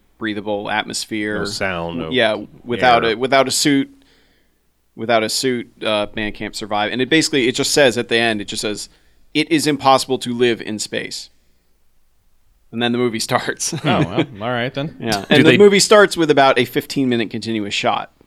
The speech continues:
Speaker 3: Oh.
Speaker 4: Wow.
Speaker 1: Like, working from a shuttle and doing spacewalk and all that stuff. And
Speaker 3: Mm-hmm.
Speaker 1: yeah.
Speaker 4: Do they, do they do any shots where it's, like,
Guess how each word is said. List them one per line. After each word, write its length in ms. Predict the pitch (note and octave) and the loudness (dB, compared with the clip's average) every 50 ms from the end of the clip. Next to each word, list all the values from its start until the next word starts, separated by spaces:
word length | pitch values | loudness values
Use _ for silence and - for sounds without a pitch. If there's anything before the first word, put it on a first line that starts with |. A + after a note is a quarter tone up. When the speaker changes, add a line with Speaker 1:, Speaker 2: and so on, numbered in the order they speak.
| _ _ _ _ - | _ _ _ _ -8
Speaker 3:
Oh. 140 | D#3+ F3 - _ - | -6 -6 -6 _ -6
Speaker 4:
Wow. 260 | E2 F#2+ F#2+ D#2+ - _ _ _ _ _ - | -4 -4 -4 -4 -8 _ _ _ _ _ -8
Speaker 1:
Like, 220 | A2+ G#2+ G#2 - | -6 -6 -6 -4
working 340 | B2 B2 A2+ - A2 G#2+ G#2 | -2 -4 -2 -2 -4 -8 -8
from 200 | - - G#2+ G#2 | -6 -8 -8 -8
a 40 | G#2+ | -6
shuttle 480 | - - A#2 A2 G#2 G2 F#2+ F#2+ - - | -4 0 0 0 0 0 -6 -8 -10 -14
and 280 | G2+ G2 G2 G2 G2 F#2 | -14 -14 -12 -12 -14 -12
doing 220 | - G#2 G2+ G2 | -10 -10 -10 -8
spacewalk 580 | - - - G#2 F#2+ - G#2 G#2 - - - - | -10 -8 -8 -8 -8 -6 -6 -6 -6 -8 -10 -12
and 100 | G2 F#2+ | -16 -14
all 120 | - - | -14 -14
that 180 | - - - - | -14 -14 -14 -14
stuff. 320 | - - - - - - | -14 -14 -14 -14 -14 -16
And 100 | - - A#2 | -14 -12 -12
Speaker 3:
Mm-hmm. 200 | A#2 A2+ G#2+ G2+ B2+ _ _ _ - _ - _ _ - | -10 -10 -12 -14 -14 _ _ _ -20 _ -20 _ _ -16
Speaker 1:
yeah. 100 | A2+ - - - - _ _ _ _ _ _ _ A2 | -16 -16 -16 -20 -20 _ _ _ _ _ _ _ -2
Speaker 4:
Do 140 | A2+ B2 | -2 2
they, 260 | A#2+ B2 A#2+ A#2+ A2+ - | 4 6 4 4 2 0
do 200 | - A2+ A#2+ A#2 | -4 -8 -2 2
they 120 | C3 C3 | 2 4
do 180 | B2 D3+ D3+ D3+ | 4 6 4 6
any 140 | C#3 B2 A2 | 6 4 2
shots 460 | - - B2 A2 G#2 A2 - - - | 2 2 4 4 4 4 2 0 0
where 100 | A2+ G2 | 0 0
it's, 100 | F#2 - G2+ | 0 0 0
like, 280 | F#2+ E2+ E2+ - - | 0 0 0 -2 -8